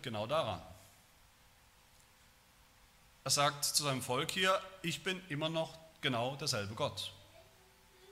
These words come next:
Derselbe gerechte Gott, derselbe heilige Gott, der ich euch gemacht habe, der ich euch ein, ein Gebot gegeben habe, der ich auch fordere, dass ihr gehorsam seid, der ich fordere, dass ihr heilig seid. Warum solltet ihr irgendwas anderes sein?“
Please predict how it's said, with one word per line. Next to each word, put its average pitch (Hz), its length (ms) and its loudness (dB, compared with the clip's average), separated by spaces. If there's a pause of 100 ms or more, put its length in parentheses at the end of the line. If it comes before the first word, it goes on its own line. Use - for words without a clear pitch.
(220)
Derselbe 131 400 2
gerechte 156 400 2
Gott, 190 180 2
derselbe 117 380 0
heilige 180 320 8
Gott, 202 400 4 (480)
der 151 420 10 (1200)
ich 160 140 0
euch 190 240 6
gemacht 190 340 8
habe, 208 280 12
der 170 120 8
ich 143 200 2
euch 151 160 4
ein, 151 280 4
ein 139 180 2
Gebot 190 420 8
gegeben 226 420 6
habe, 226 240 8
der 143 100 4
ich 135 120 2
auch 143 160 2
fordere, 220 420 8
dass 202 160 8
ihr 170 60 4
gehorsam 147 360 6
seid, 202 400 8
der 135 120 2
ich 123 120 0
fordere, 175 360 6
dass 143 140 6
ihr 123 100 4
heilig 214 280 8
seid. 220 320 8
Warum 131 200 2
solltet 127 260 0
ihr 139 80 -4
irgendwas 147 320 2
anderes 220 640 4 (180)
sein?“ 208 340 10